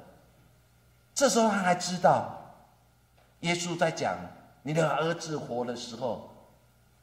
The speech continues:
刚好时间是一样的，这代表的第三个信心。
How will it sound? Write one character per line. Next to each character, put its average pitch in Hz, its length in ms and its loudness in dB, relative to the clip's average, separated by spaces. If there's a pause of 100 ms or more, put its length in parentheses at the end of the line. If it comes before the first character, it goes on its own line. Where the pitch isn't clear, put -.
(540)
刚 160 220 -4
好 117 200 0
时 - 300 -6
间 113 320 -4
是 - 220 -8
一 90 300 -14
样 92 140 -6
的， - 200 -18 (1000)
这 123 80 -8
代 127 240 -2
表 87 300 -6
的 87 160 -8 (480)
第 123 160 -4
三 101 420 -6
个 92 200 -12
信 - 340 -10
心。 - 180 -18